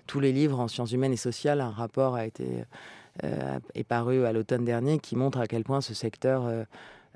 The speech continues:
euh, peine, euh, à trouver un public équivalent à celui, pour le coup, d'il y a vingt ou trente ans. Euh, c'est, c'est, c'est de plus en plus compliqué,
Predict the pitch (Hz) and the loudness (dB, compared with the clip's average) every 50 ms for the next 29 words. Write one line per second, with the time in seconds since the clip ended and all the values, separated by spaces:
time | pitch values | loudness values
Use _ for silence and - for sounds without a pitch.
0 | - - 113 110 120 131 123 123 - _ - - 160 175 180 160 135 117 - - | -4 -2 -2 -2 -2 -4 -4 -6 -8 _ 2 4 4 6 4 4 2 -2 -4 -8
1 | - - - - - - - - 117 113 113 113 113 113 - - 65 62 57 - | -16 -20 -20 -20 -14 -6 -2 0 0 2 2 0 0 -2 -2 -4 -4 -4 -4 -2
2 | - - 117 117 113 113 - - - - 117 113 123 139 147 139 113 - 117 110 | -2 0 2 2 0 0 -2 -6 -6 -4 0 2 4 4 4 4 2 -2 -4 -2
3 | 113 139 131 123 107 - - 117 110 110 110 123 147 156 143 113 - - 113 117 | -2 -2 -2 -2 -4 -4 -2 0 2 2 4 4 4 4 2 0 -2 -4 -2 -2
4 | 135 131 - 113 110 110 101 - - - 139 156 139 117 107 104 117 123 123 131 | -2 -2 -2 -2 -2 -2 -2 -2 -2 -2 0 0 0 -2 -2 0 2 2 2 2
5 | 127 117 110 110 107 123 123 127 123 113 - - - 143 131 - 170 175 190 - | 2 0 0 -2 0 0 0 0 0 -4 -6 -4 -4 -4 -2 0 -2 -2 -2 -4
6 | - - - - - - - _ - - - 127 120 113 113 113 110 107 107 107 | -8 -16 -16 -16 -18 -20 -20 _ -6 -2 0 0 2 0 0 -2 -2 -4 -4 -4
7 | 107 110 113 - - 50 50 - 50 - - - - - 50 - - - - - | -4 -4 -6 -6 -6 -8 -8 -8 -10 -10 -10 -10 -10 -10 -10 -12 -12 -12 -10 -8
8 | - - - - - - - 139 139 - - - - - - 135 131 123 117 113 | -6 -6 -6 -6 -4 -2 0 0 0 0 -2 -6 -4 0 2 2 4 2 2 0
9 | 113 131 120 - 143 135 139 135 - - 143 - 151 147 - - 170 - 208 208 | -2 -2 -2 0 0 0 0 0 0 -2 -4 -2 -2 -2 0 -2 0 4 6 6
10 | 196 | 6